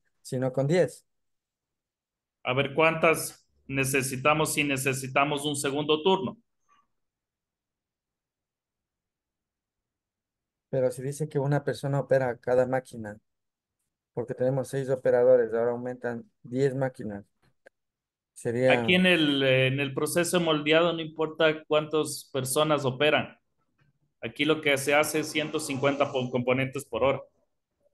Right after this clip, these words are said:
Speaker 1: Oh, o sea, yo, yo lo que le entendí es, usted le pone en capacidad de moldeado, le pone seis máquinas. ¿Por qué seis máquinas?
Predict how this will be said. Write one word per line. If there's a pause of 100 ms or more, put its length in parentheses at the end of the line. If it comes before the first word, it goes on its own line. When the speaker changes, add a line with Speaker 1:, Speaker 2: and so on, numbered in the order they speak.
(2250)
Speaker 1:
Oh, (220)
o
sea,
yo,
yo
lo
que
le
entendí
es,
usted
le
pone
en
capacidad
de
moldeado,
le
pone
seis
máquinas.
¿Por
qué
seis
máquinas?